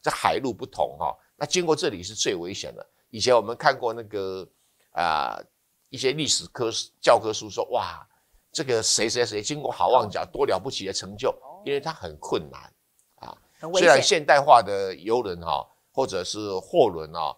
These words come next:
Speaker 1: 驾驶技术跟那个船的设备好很多，但是仍然是一个颠簸的海域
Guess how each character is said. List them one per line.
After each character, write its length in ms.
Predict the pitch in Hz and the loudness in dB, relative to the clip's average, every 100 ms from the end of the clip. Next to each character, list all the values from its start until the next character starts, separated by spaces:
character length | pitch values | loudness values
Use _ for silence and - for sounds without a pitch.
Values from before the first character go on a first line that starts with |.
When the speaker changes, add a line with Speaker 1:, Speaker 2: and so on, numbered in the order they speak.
| _ | _
Speaker 1:
驾 240 | - 165 110 | 6 8 8
驶 140 | 90 | 2
技 200 | 87 120 | -10 -8
术 240 | 107 120 95 | -6 -6 -4
跟 200 | 104 98 | -4 -6
那 100 | 104 | -8
个 240 | 85 82 | -8 -10
船 280 | 85 - 85 | -6 -2 -2
的 100 | 90 | -2
设 200 | - 117 | -2 -2
备 120 | 92 | -2
好 200 | 92 67 | -4 -2
很 180 | 80 78 71 | -2 -6 -10
多， 260 | 80 78 - _ _ | -8 -8 -10 _ _
但 160 | 131 | -2
是 140 | 123 113 | -2 -6
仍 160 | 107 | -6
然 160 | 113 95 | -6 -4
是 160 | - 110 | -6 -6
一 80 | |
个 340 | 98 98 90 - _ _ | -6 -4 -4 -8 _ _
颠 160 | 151 139 | 4 4
簸 240 | - 101 95 | 0 -4 -4
的 100 | - | -4
海 220 | - 67 | -6 -8
域 260 | 71 120 | -8 -14